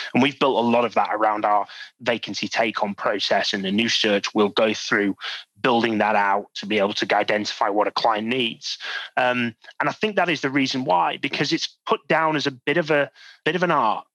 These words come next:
whereas actually everything is science and we've got to understand it. We aren't gonna get it a hundred percent right, but we shouldn't be at the, the, the areas of kind of twenty percent fill or, you know, losing two out of five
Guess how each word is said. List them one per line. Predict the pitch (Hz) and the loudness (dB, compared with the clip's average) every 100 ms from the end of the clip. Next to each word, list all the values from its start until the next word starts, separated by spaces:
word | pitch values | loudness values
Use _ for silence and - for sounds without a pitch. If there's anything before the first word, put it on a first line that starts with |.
| - | -2
whereas | 131 135 151 | 0 2 0
actually | 180 - 139 127 | -2 -2 0 0
everything | 139 143 143 127 | 0 -4 -2 -2
is | 113 | -2
science | - - 131 113 - - | -4 -2 -2 -2 -6 -6
and | 127 | -2
we've | 127 | 0
got | 127 | 0
to | 120 117 | 2 0
understand | 110 - 156 165 127 | 0 0 0 0 -2
it. | 110 - - - | -4 -8 -18 -4
We | 139 | 0
aren't | 190 208 | 0 2
gonna | 202 | 0
get | 175 156 | 0 0
it | 117 | 0
a | |
hundred | 107 127 117 120 | 0 -2 -4 -6
percent | - 143 151 | -2 -2 0
right, | 139 208 240 | 0 0 -4
but | 139 175 | -6 -2
we | |
shouldn't | 170 - 196 220 | 0 0 -2 0
be | 165 156 | 0 0
at | 147 | 2
the, | 139 143 143 147 | 0 -2 -8 -4
the, | 147 | -4
the | 135 139 | 0 0
areas | 139 139 131 120 - - _ _ _ _ - | 2 2 0 0 -4 -12 _ _ _ _ -2
of | 120 117 95 - _ _ _ | 2 2 -2 -14 _ _ _
kind | - 127 | -4 -4
of | - | -2
twenty | - 139 139 - 131 | -2 0 0 -2 -2
percent | 139 - 131 123 127 - | -2 0 2 2 -2 -4
fill | - 127 120 117 113 98 | -4 0 2 4 4 4
or, | 92 92 - | 2 2 0
you | 147 | -2
know, | 98 | 0
losing | 104 135 143 - 131 120 - - - - | 2 2 2 0 0 0 -4 -12 -10 -2
two | - 131 | 2 4
out | 123 | 4
of | 123 | 0
five | - 120 120 120 113 - | 0 0 2 0 -2 -8